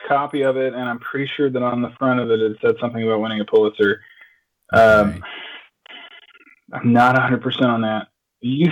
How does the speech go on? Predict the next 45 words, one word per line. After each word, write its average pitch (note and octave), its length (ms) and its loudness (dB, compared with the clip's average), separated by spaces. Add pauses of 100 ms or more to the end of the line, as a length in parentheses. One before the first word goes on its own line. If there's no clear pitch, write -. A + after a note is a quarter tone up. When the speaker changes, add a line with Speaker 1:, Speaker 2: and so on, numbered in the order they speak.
Speaker 1:
feel F#3+ 220 6
like D#3 340 2
it D3 160 4
won C#3 300 2
Best A#2+ 360 -2
Picture, D#3 320 -4
though, G2+ 200 -14
right? A2+ 300 -6 (1040)
Speaker 2:
I C#3 100 4
do. A#2 260 0
I F#2 120 -4
feel D#3 220 0
like C#3+ 140 0
it B2 100 -2
did A#2+ 180 0
win A2+ 180 0
Best G#2 300 -6
Picture, F#2 400 -8
but G2+ 440 -6
I, E2+ 120 -16 (100)
I G#2+ 160 -6 (300)
don't, A#2 340 -2 (1040)
I'm A2 180 -6
not. G2+ 220 -8 (720)
The C3 200 2
other F3+ 200 4
three D#3 300 0
I B2+ 100 2
know B2 260 2
won B2 260 0
Best A#2+ 260 -4
Picture, B2+ 260 -4
and A2+ 80 -4
I'm G#2 100 -4
kinda B2 300 -2
confident A#2 520 -4
in G#2+ 140 -6
that G#2+ 160 -4
time G#2+ 280 -4
frame G2+ 200 -4
of F2+ 160 -6
late A2 240 -2
forties, G#2 540 -2
early G2+ 300 -8
fifties. G#2 500 -8